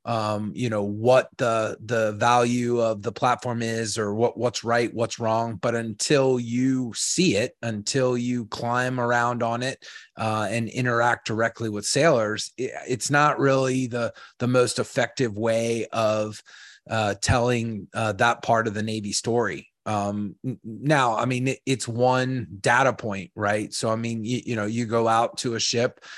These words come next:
you get X amount of hours, X amount of days, and y-, you know, the, a, a savvy m-, media member will put that into the, the big picture or, or their big experience and, and write, um, you know,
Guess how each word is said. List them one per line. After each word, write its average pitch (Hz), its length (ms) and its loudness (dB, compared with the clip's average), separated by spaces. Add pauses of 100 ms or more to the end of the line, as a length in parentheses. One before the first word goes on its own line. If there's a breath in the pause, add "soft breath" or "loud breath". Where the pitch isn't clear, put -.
(180 loud breath)
you 117 200 -2
get 113 360 2 (100)
X - 240 -2
amount 113 260 2
of - 80 -2
hours, 110 460 2
X - 280 -6
amount 110 260 -2
of 107 100 -4
days, 107 460 -2
and 104 340 -4
y-, 107 180 -10
you 120 140 -6
know, 107 220 -6 (160)
the, 107 140 -4
a, 104 540 -6
a 101 40 -4
savvy 120 640 2 (120)
m-, 117 220 -8
media 120 440 -2
member 113 420 -2
will 110 240 -2
put - 280 0
that 113 260 2
into 110 520 -4
the, 101 260 -2 (440 loud breath)
the 113 160 0 (120)
big 127 320 0
picture 123 440 -2
or, 113 320 0
or 110 220 -4
their 117 220 0
big 110 280 -2
experience 117 840 -2
and, 110 240 -4 (380 loud breath)
and 117 280 0
write, 113 480 0 (160)
um, 110 600 -4 (200)
you 120 200 -2
know, 107 260 0